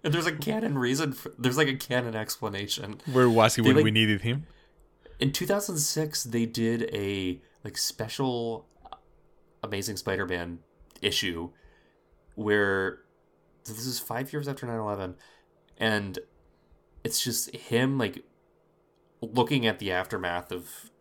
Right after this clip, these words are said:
Speaker 1: of Ground Zero, so they don't, like, show anything before that, and just being like, "Oh my god, the horror of it all." And then he gets to Ground Zero, and all the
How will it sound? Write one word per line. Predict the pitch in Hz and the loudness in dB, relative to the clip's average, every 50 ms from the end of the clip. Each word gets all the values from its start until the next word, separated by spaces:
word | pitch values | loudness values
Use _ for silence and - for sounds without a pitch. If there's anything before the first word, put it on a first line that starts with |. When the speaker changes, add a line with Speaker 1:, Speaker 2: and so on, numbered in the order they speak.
| - | -12
Speaker 1:
of | 101 95 - - | -12 -10 -8 -4
Ground | 107 95 92 92 92 | -2 -2 -2 -2 -4
Zero, | 87 95 92 90 87 85 85 90 87 | -4 -4 -2 -2 -2 -2 -4 -4 -4
so | - - | -2 -2
they | 110 104 101 | 0 0 2
don't, | 113 113 113 | 2 0 0
like, | - 98 - | -2 -6 -6
show | - - - 95 90 | -6 -4 -2 0 -2
anything | 87 87 90 - 95 87 87 | -2 -4 -6 -10 -8 -8 -8
before | 90 90 - 95 95 95 92 | -10 -10 -8 -6 -6 -6 -6
that, | 92 90 87 90 90 - - - - - - | -6 -6 -6 -6 -8 -10 -14 -20 -20 -12 -10
and | 107 101 | -8 -6
just | 101 98 - - | -6 -6 -4 -6
being | 101 90 92 92 | -6 -6 -4 -4
like, | 90 87 87 82 - | -4 -4 -4 -4 -6
"Oh | - 95 | -10 -8
my | 92 90 87 | -8 -8 -6
god, | 85 90 85 - | -4 -6 -6 -4
the | - 92 | -6 -6
horror | - - 92 90 90 90 90 90 | 0 0 2 4 4 4 4 2
of | 87 95 | 0 0
it | 92 90 | -2 -4
all." | 85 85 85 85 82 80 - - - - - - _ _ _ _ | -2 -4 -4 -6 -6 -10 -12 -20 -20 -20 -20 -20 _ _ _ _
And | - 104 101 98 95 90 87 - _ _ _ _ _ - | -2 0 0 0 0 -4 -8 -12 _ _ _ _ _ -4
then | - 113 | -2 -2
he | 113 113 | 0 2
gets | 120 113 107 - | 2 2 0 2
to | - 117 | -2 -2
Ground | - 101 95 95 90 | -2 0 -2 -2 -2
Zero, | 98 101 95 90 90 87 | -4 -2 0 0 0 0
and | 87 85 | 0 2
all | 87 92 104 110 | 4 6 6 6
the | 107 110 104 98 98 95 90 | 6 4 0 -2 -2 -4 -6